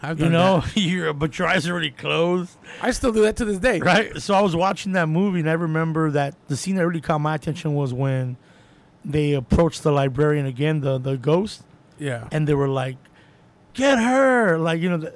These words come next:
Speaker 2: and it became a comedy.
Speaker 1: Mm.
Speaker 2: And for me, I was like, "Oh, shit, this is a fucking comedy." That, that for me was a trip. And that made me enjoy the movie more.
Speaker 1: Yeah.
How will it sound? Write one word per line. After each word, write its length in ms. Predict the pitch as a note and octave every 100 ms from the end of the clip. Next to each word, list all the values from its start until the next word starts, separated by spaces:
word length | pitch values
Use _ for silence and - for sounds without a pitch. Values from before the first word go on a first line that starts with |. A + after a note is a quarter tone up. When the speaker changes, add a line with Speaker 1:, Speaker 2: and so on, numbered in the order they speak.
| -
Speaker 2:
and 140 | F3
it 40 |
became 300 | E3 - G3+
a 60 | E3
comedy. 520 | - E3+ C4+ E3+ - - _ _ _ _ -
Speaker 1:
Mm. 340 | D#3 D3+ A#2+ - -
Speaker 2:
And 220 | F#3 F#3+ -
for 140 | F#3
me, 380 | F#3 C4+ C4+ G#3
I 120 | E3
was 220 | G3+ F#3+
like, 220 | F#3 F3+ E3+
"Oh, 240 | G#3+ F#3+
shit, 320 | C#3+ - B3
this 160 | G3 G#3+
is 120 | G#3+
a 80 | D#3
fucking 380 | - E3+ - C3
comedy." 460 | - F3+ G3 C#3+ C#3
That, 220 | D3+ D3+
that 200 | F3+ F#3
for 80 | F3+
me 140 | E3+
was 120 | D#3
a 60 | B2+
trip. 340 | - F#3+ E3+ - _ _ - -
And 120 | E3+
that 100 | G#3 A3
made 120 | G#3+
me 100 | G3
enjoy 220 | D3+ D#3+
the 80 | D3
movie 180 | C#3 C3+
more. 280 | D3+ D3 - - - -
Speaker 1:
Yeah. 260 | D#3 B2